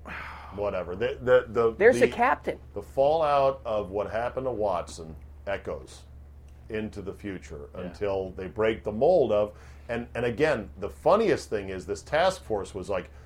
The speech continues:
Speaker 1: "Let's give these guys input." What happened with that? Spieth spoke up and said, "Get me away from this asshole Patrick Reed with my buddy, the hamburger kid, Justin Thomas,"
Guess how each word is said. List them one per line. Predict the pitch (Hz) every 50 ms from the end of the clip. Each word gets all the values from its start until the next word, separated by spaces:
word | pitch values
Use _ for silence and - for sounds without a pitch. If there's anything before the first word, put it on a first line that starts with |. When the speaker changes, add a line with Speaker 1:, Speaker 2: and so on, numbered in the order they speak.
| - - -
Speaker 1:
"Let's | 107 131 127 -
give | - 127 127 120
these | 120 120 110 92
guys | - 110 113 120 120 104 95
input." | 131 170 151 - 95 78 - - - - - - - - - - - - - -
What | 98 113 135 131
happened | 131 139 139 139 135 139 131 123
with | 120 -
that? | 131 151 165 139 - - - - - - - - - - - -
Spieth | - - - - - 156 170 175 170
spoke | - - - - 151 139 127 127 -
up | 151 165 165 -
and | 110 107
said, | - - 123 117 113 113 104 - - - - - - -
"Get | - 151 151 156
me | 156
away | 156 147 139 143 147
from | 139 127 131
this | 131 127 113 - - -
asshole | 120 131 139 143 139 - - - 113 113 113
Patrick | - - 123 123 120 117 110 92 -
Reed | 117 143 160 147 131 123 110
with | 110 98
my | 117 113 107
buddy, | 101 85 - 143 147 147 123 117 123 123 - - - - - - -
the | - 110
hamburger | 110 135 147 151 143 131 135 127 120 123
kid, | 120 - 165 175 170 147 139 143 151 - - - - - - - -
Justin | - - 143 139 135 - 131 123
Thomas," | - - 156 165 170 147 131 131 135 - -